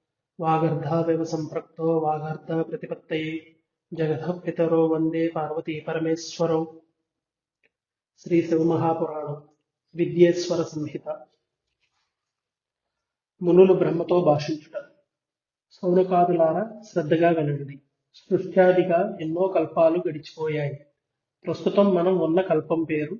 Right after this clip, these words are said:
శ్వేతవరాహ కల్పం. ఈ శ్వేతవరాహ కల్పం ఆరంభంలో ఆరు గొప్ప గొప్ప గోత్రాలకు చెందిన ఆరుగురు మునులు ప్రోగుబడి, ఇదే ప్రయాగలో కూర్చున్న వారే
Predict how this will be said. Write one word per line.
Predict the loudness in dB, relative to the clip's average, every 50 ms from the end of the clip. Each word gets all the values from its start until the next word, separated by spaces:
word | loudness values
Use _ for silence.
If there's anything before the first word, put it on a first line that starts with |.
| _
శ్వేతవరాహ | _ -6 -2 0 0 0 2 2 2 2 2 0 -2 -2 -2
కల్పం. | 0 0 -2 -4 -4 -10 -14 -18 -18 _ _ _ _ _ _ _ _ _ _ _ _ _ 2
ఈ | 6 6 6
శ్వేతవరాహ | 4 4 2 2 4 4 4 4 4 4 4 4 4 4 4
కల్పం | 4 4 4 2 2 -2 -2 0 0
ఆరంభంలో | 0 0 -2 -2 -2 -2 -2 -2 0 0 0 0 0 0 -2 -2 -6 -10 -16 _ _ _ _ -6 2
ఆరు | 6 8 8 8 8 4 4 2 2 0 -4 -8 -16 -14 -6
గొప్ప | 0 2 2 6 6 6
గొప్ప | 8 8 6 6 4 2
గోత్రాలకు | 2 2 2 0 2 2 2 2 2 2 -2 -4 -4
చెందిన | -4 -6 -4 -4 -4 -4 -4 -6 -6 -8 -12 _ _ -4 2
ఆరుగురు | 4 4 4 4 4 2 0 0 0 -2 -4 -6 -12 -18 _ _ _ _ _ _ _ -10
మునులు | -4 -2 2 4 4 4 4 4 2 0 0 -4 -6 -10 -6 -2
ప్రోగుబడి, | 0 2 4 4 4 4 4 2 2 0 -2 -2 -4 -8 -12 -14 -14 -18 _ -10 -2
ఇదే | 4 8 8 8 8
ప్రయాగలో | 8 6 6 6 6 4 4 4 2 2 2 2 2
కూర్చున్న | 2 2 2 0 0 0 -2 0 2 2 4
వారే | 4 4 2 2 0 -2 -2 -2 -4